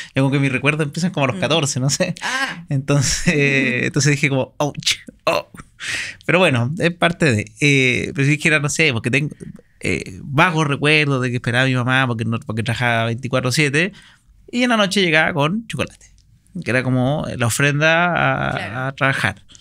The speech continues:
Speaker 1: Y a mí, por eso también amo harto el dulce, creo. <laughs> Eh, entonces, co-, ¿cómo uno empieza a trabajar cuando pilla, eh, de repente esos recuerdos que tú dijiste, "No, es que yo siempre pensé que mis papás no se llevaban bien,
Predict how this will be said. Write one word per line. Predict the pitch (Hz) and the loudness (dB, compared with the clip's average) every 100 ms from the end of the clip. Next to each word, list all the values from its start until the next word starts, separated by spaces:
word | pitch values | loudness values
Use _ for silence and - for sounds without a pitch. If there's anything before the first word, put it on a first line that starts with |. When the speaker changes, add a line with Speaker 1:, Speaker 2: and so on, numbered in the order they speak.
| - _ _ | -20 _ _
Speaker 1:
Y | 127 | -2
a | |
mí, | 131 135 | 0 0
por | 123 117 | 0 -2
eso | 131 | -2
también | 127 120 120 - | 0 0 0 0
amo | 131 131 123 170 170 - | 2 2 2 -2 -4 -4
harto | 113 110 | -2 -2
el | 135 139 | -2 0
dulce, | 131 - 175 262 | 0 0 -4 -6
creo. | - 117 113 - - - | -2 0 -2 -6 -4 -2
<laughs> | 208 - - - - - - _ | -2 -4 -10 -14 -14 -18 -20 _
Eh, | 127 131 123 117 113 110 110 110 - - | 2 2 2 2 2 0 0 -4 -8 -14
entonces, | 135 143 156 | -4 -4 -2
co-, | - - | -6 0
¿cómo | 240 | 2
uno | 262 240 165 | 2 2 0
empieza | 170 202 | -2 -2
a | 214 | 0
trabajar | 180 160 143 196 180 | 0 2 0 0 0
cuando | 147 131 127 | 0 0 0
pilla, | 160 143 139 127 120 117 - _ _ _ - | 0 2 2 0 -2 -4 -8 _ _ _ -6
eh, | 117 | -4
de | 117 | -2
repente | 123 143 139 131 87 - _ _ | 0 0 -2 -4 -6 -14 _ _
esos | 135 147 | -4 -2
recuerdos | 135 139 156 139 | 0 0 0 0
que | |
tú | 147 | -2
dijiste, | 147 151 147 143 139 - - _ - | -2 -2 0 0 0 -6 -20 _ -2
"No, | 143 151 | 0 2
es | - | 0
que | 127 120 117 | -2 -2 -2
yo | - 120 | -4 -6
siempre | - 147 165 | -4 -2 0
pensé | 151 - | 0 0
que | 151 | -2
mis | 147 | -2
papás | 143 143 156 | -2 -2 -4
no | |
se | 151 151 | -2 -4
llevaban | 160 180 | -2 -4
bien, | 269 285 | -4 -6